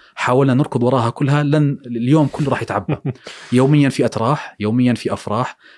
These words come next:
Speaker 1: يوميًا في تخرجات، يوميًا في انتقال من سوق الطلاب إلى سوق البطالة، وهذا لازم تروح تبارك له إنه خلص طالب هو.
Speaker 2: <laughs>
Speaker 1: فهذا نوعًا ما مجهد جسديًا وهو مكلف صحيًا، لكن لم نكن نعلم عن ذلك. الآن صرنا نعلم عن ذلك،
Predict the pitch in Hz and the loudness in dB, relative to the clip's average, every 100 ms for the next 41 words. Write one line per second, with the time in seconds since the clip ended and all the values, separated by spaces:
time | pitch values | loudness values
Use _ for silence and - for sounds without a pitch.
0 | - 104 110 120 - 117 - 131 104 110 | -6 -2 0 0 0 -4 -2 -2 -4 -2
1 | 117 - 107 113 110 107 - - 117 107 | -4 -4 -2 -2 -4 -6 -6 -4 -2 -2
2 | - 113 104 - 110 117 107 - - - | -4 -4 -6 -8 -6 -4 -4 -8 -20 -10
3 | 107 101 120 110 110 - 117 117 139 _ | -6 -2 0 0 -2 0 0 0 -4 _
4 | _ 113 110 113 104 101 - - 104 98 | _ -4 0 0 0 -4 -6 -6 -4 -2
5 | - 110 135 104 151 104 143 117 104 98 | -2 0 0 0 0 0 0 0 0 -2
6 | 120 135 127 - 127 - - 160 208 202 | -4 -6 -10 -12 -18 -18 -2 2 6 6
7 | 196 170 180 185 185 180 127 107 - _ | 4 4 4 6 6 4 2 -2 -6 _
8 | 113 131 131 123 117 120 151 _ _ _ | -4 0 2 2 2 2 -2 _ _ _
9 | _ - 117 139 135 147 - 127 - - | _ -6 -2 2 2 0 -2 -2 -2 -2
10 | 127 107 110 117 120 127 139 135 - 113 | -2 -2 -2 -2 -2 0 0 0 -2 -2
11 | 101 101 87 92 85 95 117 - 156 147 | -2 -2 -4 -6 -8 -10 -10 -2 0 2
12 | 151 - _ - 127 120 120 101 98 82 | 0 -4 _ -4 -2 0 0 0 -2 -4
13 | 87 87 90 92 | -8 -6 -8 -10